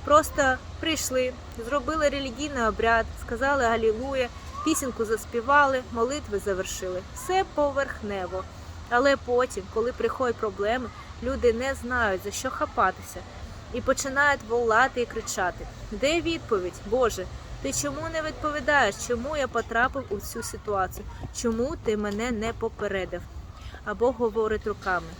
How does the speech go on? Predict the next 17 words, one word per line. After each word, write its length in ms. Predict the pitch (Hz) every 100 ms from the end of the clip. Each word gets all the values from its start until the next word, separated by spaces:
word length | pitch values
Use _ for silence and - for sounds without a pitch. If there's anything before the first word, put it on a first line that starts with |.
| -
десятиліттями, 960 | 214 - - 226 214 214 - 190 175 165 - - - -
посилає 420 | 226 226 220 233 233
пророків, 580 | 247 226 220 226 240 -
учителів, 640 | 226 - 208 208 202 214 -
апостолів, 680 | 208 208 214 208 - 185 170 - - - -
показує, 500 | 226 226 247 262 226
що 220 | 220 - 277
потрібно 500 | 269 - 247 240 240
змінити. 600 | 220 226 214 190 170 165 - - -
Хтось 240 | - 311 302
розуміє, 500 | 262 220 214 233 240
а 80 | 240
хтось 360 | - 247 262 196
далі 260 | 190 196 226
продовжує, 600 | 220 190 196 208 226 220 226 - - - - -
продовжує, 680 | 220 220 277 254 202 190 190 - - - - 202
е, 680 | 202 202 202 196 196 196